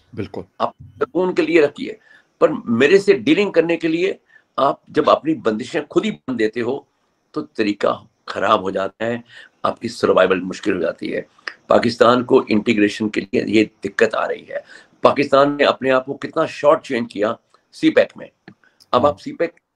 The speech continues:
Speaker 2: को पढ़े लिखे से पढ़िए, आपने सस्ते में सीपैक में deal कर लिया। अब चाइना को चाहिए था पैसे, आप, वो अपना material लेकर आते हैं, अपने इंजीनियर लेकर आते हैं, अपना ही सामान लेके आते हैं,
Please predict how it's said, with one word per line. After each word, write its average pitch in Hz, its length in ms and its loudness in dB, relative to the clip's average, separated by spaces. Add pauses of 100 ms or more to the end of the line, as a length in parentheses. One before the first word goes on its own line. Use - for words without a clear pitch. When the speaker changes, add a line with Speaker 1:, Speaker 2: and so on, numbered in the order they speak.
Speaker 2:
को 156 60 -8
पढ़े 135 220 0
लिखे 135 240 -4
से 131 60 -4
पढ़िए, 117 380 -2 (260)
आपने 185 220 0
सस्ते 156 340 -4
में 175 120 -6
सीपैक 170 440 0 (420)
में 165 320 2 (320)
deal 160 220 0
कर 160 140 2
लिया। 151 320 -4 (760)
अब 143 180 2 (360)
चाइना 143 300 4
को 170 80 2
चाहिए 160 300 2
था 165 160 2
पैसे, - 340 0
आप, 95 240 -2 (580)
वो 147 100 6
अपना 143 340 4
material 139 420 -2
लेकर 143 240 2
आते 135 200 -2
हैं, 139 280 -6
अपने 127 280 -6
इंजीनियर 127 420 -4
लेकर 135 260 -2
आते 127 200 -4
हैं, 127 180 -10 (380)
अपना 156 240 2
ही 202 80 4
सामान 160 320 0
लेके 160 220 -2
आते 160 220 4
हैं, 170 80 -2